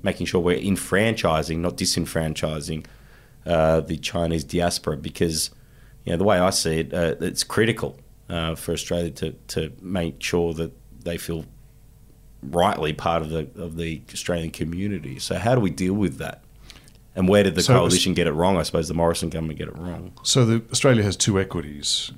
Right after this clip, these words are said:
Speaker 2: don't we? We have the equity of preserving our sovereignty from attempts by a fascist foreign power to exert, exert control over us. And the other equity is, uh, to keep the unity and harmony of our country,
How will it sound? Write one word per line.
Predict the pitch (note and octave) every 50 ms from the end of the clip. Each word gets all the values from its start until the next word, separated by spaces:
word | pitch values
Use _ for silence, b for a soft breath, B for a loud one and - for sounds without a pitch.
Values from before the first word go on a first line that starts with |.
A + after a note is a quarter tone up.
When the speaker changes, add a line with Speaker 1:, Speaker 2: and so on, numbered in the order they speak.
| - - -
Speaker 2:
don't | - F#2+ F2+ E2
we? | E2+ E2 D#2+
We | D#2 - G2 G2 F2+
have | E2 G2 F#2 F2 D#2+
the | F2+ F2+ F#2
equity | F#2 F#2 - G#2+ F#2 F#2
of | F2 E2 -
preserving | - F2+ D2+ F2 E2+ D#2+ D#2+ E2 E2 D#2+
our | E2 D#2+
sovereignty | - - F#2+ E2 E2+ D#2+ - F2 E2
from | D#2+ - F#2+ F2+ F2 E2+ E2+ -
attempts | - - - - F2+ D#2+ D#2 -
by | - - F#2+ F2 F2 E2 E2 E2 - - -
a | -
fascist | - - F#2+ F2 - - F#2 E2 - - - - - -
foreign | - - - G#2 F#2 F2 E2 D#2
power | - F2+ F2+ F2 E2+ E2+ F2 - - - - - -
to | - G2+
exert, | F2 - - F2+ - - - - -
exert | - - - F#2+ F2 E2+ -
control | - F2 F2 - G2+ G2 G2
over | G#2 A#2 C3 D#3
us. | E3 - - - B B B B B B B B B B B B B B B
And | - F#2 F2+
the |
other | F#2 G#2+ G#2 A#2 A#2
equity | A2+ - - - F#2 F2 G2 A#2 C3+ C3 b b b b b -
is, | - G#2 F#2 F2 E2 - - - - - -
uh, | - F#2 F2+ F2 F2 F2+ F2+ - -
to | - - F2+ F2 F2 F2 - - -
keep | - G2+ F#2+ - - - - - - - - - - - - - - -
the | - F#2+
unity | F#2 F2 F2+ G#2 A#2+ B2 B2 - - C#3 E3+ F3 - - b b b b b -
and | - E2
harmony | D#2+ - G2+ G2+ G#2+ G2+ F2+ E2 D2+ - - - - b b b b b - -
of | F2+ E2
our | F2 F2 F2
country, | - B2 A#2+ B2 - - - -